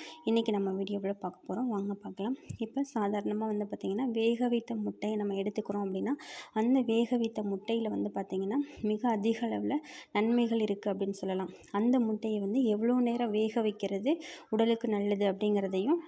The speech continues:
நான் இந்த வீடியோவோட எண்டில் சொல்றேங்க. அந்த முட்டையை வந்து, வேக வைத்த முட்டையை நம்ம எடுத்துக்கிறப்ப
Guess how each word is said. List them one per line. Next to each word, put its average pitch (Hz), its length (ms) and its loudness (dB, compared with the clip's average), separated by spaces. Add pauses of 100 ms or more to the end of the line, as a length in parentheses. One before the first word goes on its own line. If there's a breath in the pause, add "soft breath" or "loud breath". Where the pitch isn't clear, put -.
நான் 214 160 2
இந்த 202 140 4
வீடியோவோட 202 440 0
எண்டில் 208 420 0
சொல்றேங்க. 190 440 -4 (440 loud breath)
அந்த 220 320 2 (100)
முட்டையை 226 460 2
வந்து, 220 220 2
வேக 233 300 4
வைத்த 233 260 -2
முட்டையை 214 360 0
நம்ம 202 160 2
எடுத்துக்கிறப்ப 202 500 -4